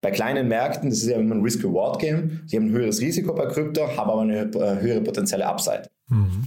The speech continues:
Speaker 1: Zum Beispiel bei Aktien, so einem Gesamtmarktaktien, ähm, kleineres Risiko, kleinere Upside, potenzielle Upside. Und deshalb, klar, ist riskant, dafür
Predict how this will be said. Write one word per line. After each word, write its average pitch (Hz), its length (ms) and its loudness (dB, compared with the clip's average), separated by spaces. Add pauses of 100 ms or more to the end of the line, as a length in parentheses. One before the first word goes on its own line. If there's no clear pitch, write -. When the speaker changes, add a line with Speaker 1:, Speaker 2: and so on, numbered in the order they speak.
Speaker 1:
Zum - 160 -2
Beispiel 107 320 0
bei 113 120 0
Aktien, 143 640 -4
so 104 100 -2
einem 98 80 2
Gesamtmarktaktien, 127 1120 -2 (520)
ähm, 95 240 0
kleineres 135 440 -2
Risiko, 123 680 -2 (400)
kleinere 95 360 0
Upside, - 460 -4
potenzielle 87 400 0
Upside. - 360 -6 (640)
Und 110 180 0
deshalb, 120 540 -2 (160)
klar, 139 420 -2
ist 127 200 0
riskant, 127 640 -2
dafür 117 520 0